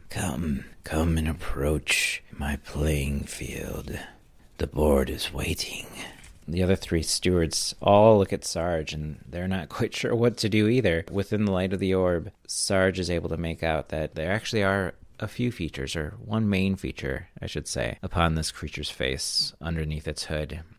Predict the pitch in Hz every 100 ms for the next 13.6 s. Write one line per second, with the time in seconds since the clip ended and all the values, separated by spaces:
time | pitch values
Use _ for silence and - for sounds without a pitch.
0 | - 92 85 80 - 98 95 90 90 85
1 | 82 - 85 82 67 - - 92 101 101
2 | 87 85 85 82 85 87 - - 87 -
3 | 90 - 90 87 80 - 90 82 82 69
4 | 78 78 76 - 110 95 90 85 78 78
5 | - 131 104 85 80 - 85 82 78 78
6 | - 87 80 - 82 80 - 104 - 90
7 | 87 85 82 76 76 - 95 80 80 -
8 | - - 82 73 78 87 87 87 90 90
9 | 90 92 92 98 - - - - 80 -
10 | - 92 - - 85 82 82 85 82 -
11 | 87 - - - 110 101 107 90 95 -
12 | 117 - 143 - - 85 85 82 - 95
13 | - 92 87 92 90